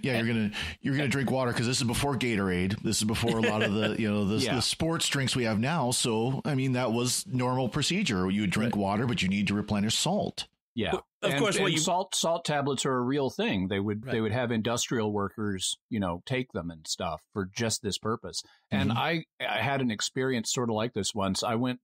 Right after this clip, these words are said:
Speaker 3: to World Youth Day in nineteen ninety-three, and
Speaker 1: Mm.
Speaker 3: I had to, I had to work outdoors all day handing out booklets.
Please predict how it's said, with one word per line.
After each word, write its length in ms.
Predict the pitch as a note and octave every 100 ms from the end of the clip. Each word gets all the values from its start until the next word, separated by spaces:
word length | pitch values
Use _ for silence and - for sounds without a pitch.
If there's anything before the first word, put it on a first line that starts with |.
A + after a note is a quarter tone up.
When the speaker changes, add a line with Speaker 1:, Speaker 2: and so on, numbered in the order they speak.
| -
Speaker 3:
to 280 | C3 A2+ A2
World 320 | G2+ A#2+ A2+
Youth 240 | G#2+ A#2 -
Day 180 | C#3 B2
in 100 | A2
nineteen 320 | A2 - A2+
ninety-three, 720 | A2 G2+ - G#2 A2+ B2+ D3 _ _ _ _ -
and 80 | B3
Speaker 1:
Mm. 80 | A#3
Speaker 3:
I 80 |
had 160 | A2 A2+
to, 180 | G#2+ A2 -
I 80 | A2+
had 80 |
to 80 | G#2
work 300 | G#2 A2 A2+ -
outdoors 640 | A2+ G#2+ - G#2 A#2+ G#2 G2
all 260 | G#2+ G#2 G2+
day 260 | G#2 F#2+
handing 340 | F2+ G#2+ G2+ F#2+
out 180 | F2+
booklets. 500 | - E3 F2 E2+ -